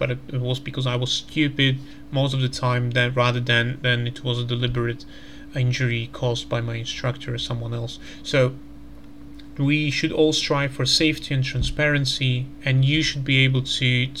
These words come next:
to, um, trust the instructor, trust the schools, trust the institution that, yeah, sure, um, I'm, I'm going to, I'm, I'm willing to, to put my child into your care for the time being, for the hour or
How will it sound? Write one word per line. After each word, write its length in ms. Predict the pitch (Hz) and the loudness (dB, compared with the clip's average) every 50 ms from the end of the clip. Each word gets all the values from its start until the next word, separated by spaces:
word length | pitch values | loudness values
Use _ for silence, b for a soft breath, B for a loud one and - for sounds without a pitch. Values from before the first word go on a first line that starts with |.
| - - | 0 2
to, 100 | 135 127 123 123 120 120 120 127 - - - 127 | 2 2 2 2 2 0 0 -2 -2 -4 -4 0
um, 600 | 127 127 123 120 120 117 120 117 117 120 123 135 - - - - - - - - - - - - - - - - - - | 2 2 2 2 2 2 0 -2 -2 -4 -4 -6 -8 -12 -16 -18 -18 -18 -18 -18 -18 -18 -18 -18 -16 -16 -16 -16 -14 -10
trust 460 | - - - - 156 147 135 - - - - - - - - | -6 -4 0 2 2 2 2 2 0 -2 -4 -6 -10 -8 -2
the 100 | - 135 | 0 2
instructor, 480 | 131 131 - - - 135 131 - - 127 | 2 2 2 0 0 -2 -2 -2 -4 -4
trust 380 | - - - 156 135 - - | -4 -2 -2 -2 -2 -2 -2
the 60 | - 131 | -2 -2
schools, 400 | - - - - 139 135 127 131 | -2 -2 -2 -2 -2 0 0 -2
trust 320 | - - 147 135 - - | 0 0 -2 -2 -2 -2
the 60 | - 131 | -2 0
institution 760 | 127 - - 135 131 - 135 131 131 127 - 135 131 123 | 0 0 0 -2 -4 -2 0 0 0 0 0 0 0 2
that, 180 | 117 120 120 131 - - | 4 4 2 2 0 0
yeah, 220 | 139 135 131 131 | 2 4 4 4
sure, 320 | 131 - - 131 127 127 131 135 B B B B B B B B B - | 2 0 0 2 4 4 4 2 B B B B B B B B B 0
um, 360 | 143 131 127 127 123 127 143 - | 4 6 6 6 6 4 2 2
I'm, 180 | 143 135 131 139 | 2 4 4 4
I'm 160 | 123 127 135 135 | 2 2 2 2
going 240 | 131 127 127 131 131 - | 2 2 2 2 0 -4
to, 100 | - - - - | -6 -6 -2 0
I'm, 200 | 131 127 131 131 | 2 4 4 4
I'm 160 | 127 123 123 | 4 2 2
willing 320 | 127 127 127 127 123 127 - - - | 2 4 4 4 2 0 -2 -4 -2
to, 300 | 131 123 120 123 123 - - - - - | 0 2 2 2 0 -2 -4 -6 -6 -4
to 220 | - 131 127 127 127 131 - - | -2 0 0 0 -2 -4 -4 -4
put 180 | 135 127 131 | -4 -2 -2
my 160 | 131 123 120 | 0 -2 -2
child 400 | 123 - - 131 123 120 120 120 | -2 -2 -2 -2 0 0 0 0
into 200 | 120 120 120 - - 123 | -2 -4 -4 -4 -4 -4
your 140 | 120 120 | -4 -4
care 400 | 120 - - 131 120 120 120 120 - B B B B B B B | -4 -2 -2 0 2 2 2 0 -2 B B B B B B B
for 240 | - - - 127 123 | -6 -2 2 2 4
the 80 | 123 120 | 2 2
time 360 | - - 127 123 120 120 120 | -2 0 0 2 2 2 0
being, 380 | 120 117 117 120 117 117 117 120 | 0 -2 -2 -2 -2 -2 -4 -6
for 320 | - - - 123 120 123 | -6 -4 -2 0 2 2
the 360 | 120 120 117 117 120 135 127 - | 2 2 0 0 0 -2 -2 0
hour 300 | 123 123 123 123 123 123 | 2 2 4 4 4 2
or 100 | 120 120 | 2 0